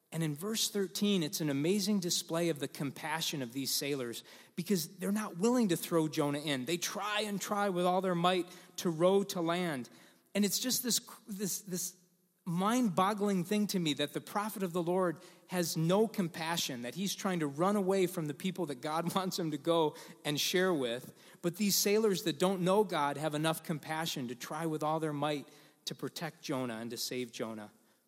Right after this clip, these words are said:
Well, here's verses fourteen to sixteen. Then they cried out to the Lord. The sailors now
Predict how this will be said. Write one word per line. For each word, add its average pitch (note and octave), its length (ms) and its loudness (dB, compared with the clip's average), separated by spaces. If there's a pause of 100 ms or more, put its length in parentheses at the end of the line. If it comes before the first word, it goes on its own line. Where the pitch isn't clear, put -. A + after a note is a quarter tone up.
(320)
Well, C#3+ 120 4
here's F#3 280 0
verses F3 380 -2
fourteen D#3+ 420 -2
to C#3 80 -6
sixteen. G#2 540 -8 (2000)
Then G#3 440 4
they D#3+ 100 4
cried F#3+ 460 0
out F#3+ 480 0
to G3 320 0
the F3 100 -2
Lord. B2 540 -2 (320)
The - 80 -8
sailors B2+ 760 -6
now G#2+ 380 -10